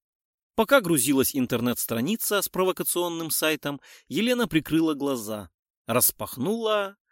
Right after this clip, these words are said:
Трансляция продолжалась. Противозаконный суд народа набирал популярность. Разочарования следователь не почувствовала, просто не успела,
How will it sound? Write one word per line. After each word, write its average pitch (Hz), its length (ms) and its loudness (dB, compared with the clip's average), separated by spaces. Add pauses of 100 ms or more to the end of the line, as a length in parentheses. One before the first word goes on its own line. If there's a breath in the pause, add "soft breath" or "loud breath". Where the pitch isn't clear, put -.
(260 soft breath)
Трансляция 151 880 0 (160)
продолжалась. 110 880 -4 (960)
Противозаконный 208 1400 2
суд - 340 4
народа 180 560 0
набирал 190 460 -4
популярность. 110 880 -8 (560 soft breath)
Разочарования 214 880 2
следователь 170 840 0
не 143 180 -6
почувствовала, 107 1160 -8 (420)
просто 170 320 2
не 151 100 -4
успела, 127 540 -6